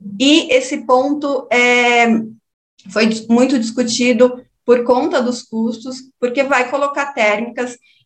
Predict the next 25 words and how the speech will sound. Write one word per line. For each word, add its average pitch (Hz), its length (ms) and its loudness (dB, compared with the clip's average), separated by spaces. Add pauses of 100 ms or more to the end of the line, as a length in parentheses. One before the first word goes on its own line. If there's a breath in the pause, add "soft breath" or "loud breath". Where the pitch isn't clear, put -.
(100)
em 240 160 0
regiões 233 640 2
que 233 120 -6
não 240 180 2
têm 254 180 0
uma 247 160 0
infraestrutura 262 1300 0 (260 loud breath)
de 226 140 -4
distribuição 226 880 -2
de 220 140 0
gás 214 300 0
natural. 226 600 -2 (260 soft breath)
Então, 214 640 0
as 202 160 2
associações 220 880 -6
do 208 80 -8
setor, 202 440 -4
na 202 140 2
época, 202 280 -2
fizeram 202 460 -2
cálculos, 220 640 0 (440 loud breath)
é, 208 400 2
encaminharam 233 840 2
nota, 226 760 -2 (380 loud breath)
é, 202 760 4